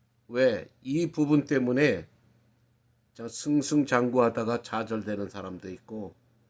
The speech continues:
정말 또 아주 유망한 인물로 부각됐다가 어떠한 이러한 이 문제 때문에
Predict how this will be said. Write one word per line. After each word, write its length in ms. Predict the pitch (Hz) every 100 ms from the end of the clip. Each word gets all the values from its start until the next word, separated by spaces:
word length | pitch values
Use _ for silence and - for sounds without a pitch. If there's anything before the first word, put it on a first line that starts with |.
| _ _ _
정말 480 | 104 110 117 104 - _
또 380 | 117 120 117 - _ _ _ _ _
아주 680 | 101 120 - 123 117 107 - _ _ _ _
유망한 760 | 104 120 135 131 127 131 120 117 -
인물로 680 | 120 120 120 120 127 123
부각됐다가 1040 | - 113 113 - 107 - 104 104 117 95 - _ _ _ _ _ _ _ _ _ _
어떠한 500 | - 107 - 117 107 -
이러한 680 | 120 127 135 131 131 131 -
이 140 | 123
문제 640 | 131 131 117 117 113 113 -
때문에 560 | 107 104 107 135 147